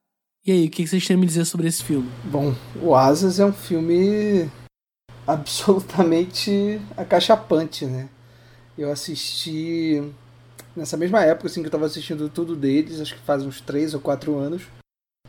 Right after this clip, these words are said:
Speaker 2: E é um filme que me surpreendeu muito, assim. É, eu não esperava a porrada do terceiro ato do Asas, assim. É um filme que se constrói muito aos poucos, né? A gente vai conhecendo,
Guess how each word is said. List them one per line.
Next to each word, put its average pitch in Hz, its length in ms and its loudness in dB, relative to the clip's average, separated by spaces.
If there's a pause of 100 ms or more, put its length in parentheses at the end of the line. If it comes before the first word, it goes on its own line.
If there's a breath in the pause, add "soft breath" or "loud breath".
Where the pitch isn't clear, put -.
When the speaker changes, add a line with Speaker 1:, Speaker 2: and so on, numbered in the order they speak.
(320)
Speaker 2:
E - 80 -2
é 139 60 6
um 143 60 4
filme 160 260 -4
que 165 120 -8
me 170 120 -2
surpreendeu 160 580 0
muito, 165 460 -4
assim. 127 360 -6 (680 soft breath)
É, 117 480 -2
eu 120 60 -2
não 135 100 0
esperava 151 760 4
a 147 100 0
porrada 151 840 2 (600)
do 143 100 -8
terceiro 143 480 0
ato 131 300 2
do 131 120 -4
Asas, 117 400 -2
assim. 117 280 -12 (760 loud breath)
É 123 80 -4
um 117 80 -2
filme 135 520 -2
que 143 420 -4
se - 140 -8
constrói 147 680 2
muito 151 240 -4
aos 185 140 -4
poucos, 175 540 -2
né? 151 180 -2
A 143 60 -2
gente 139 220 -10
vai 143 340 2
conhecendo, 147 880 -2